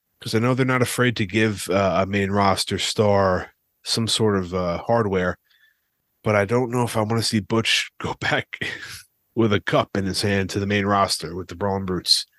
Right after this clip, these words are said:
Uh, I'm gonna stick with Noam Dar in this one and, and say Butch will get the L here.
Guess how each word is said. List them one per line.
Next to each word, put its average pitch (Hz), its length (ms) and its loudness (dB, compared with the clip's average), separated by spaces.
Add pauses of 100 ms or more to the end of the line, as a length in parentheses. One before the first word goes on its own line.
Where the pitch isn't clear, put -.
(880)
Uh, 101 220 0
I'm 104 120 2
gonna 127 100 0
stick - 300 -2
with 117 120 0
Noam 104 460 0
Dar 90 320 2
in 78 60 -8
this - 200 -4
one 80 240 -8 (640)
and, 85 360 -2
and 90 240 -2
say 87 240 2
Butch - 500 0
will 87 120 -2
get 87 180 -2
the 80 160 -2
L 80 220 2
here. 80 380 -6